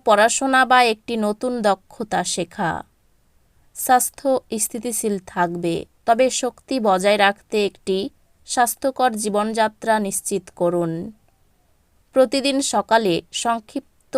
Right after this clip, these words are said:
ইতিবাচক ঘোষণা আত্মবিশ্বাস বাড়ায়। চাপপূর্ণ পরিস্থিতিতে খরচ বরাদ্দ শান্তভাবে সামঞ্জস্য করা আপনার স্থিরতাকে তুলে ধরে।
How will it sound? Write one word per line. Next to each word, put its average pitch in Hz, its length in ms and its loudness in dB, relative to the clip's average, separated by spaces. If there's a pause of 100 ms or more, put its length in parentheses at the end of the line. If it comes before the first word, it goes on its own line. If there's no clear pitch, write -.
(200)
ইতিবাচক 214 680 -2
ঘোষণা 202 560 -6 (840)
আত্মবিশ্বাস 214 840 -4
বাড়ায়। 175 440 -2 (1000)
চাপপূর্ণ 254 720 2 (220)
পরিস্থিতিতে 220 720 0 (100)
খরচ 208 460 -2
বরাদ্দ 196 500 0 (280)
শান্তভাবে 214 840 -2 (560)
সামঞ্জস্য 254 720 0 (120)
করা 226 380 4
আপনার 202 360 0 (260)
স্থিরতাকে 247 760 -2 (120)
তুলে 185 280 -2
ধরে। 170 400 -2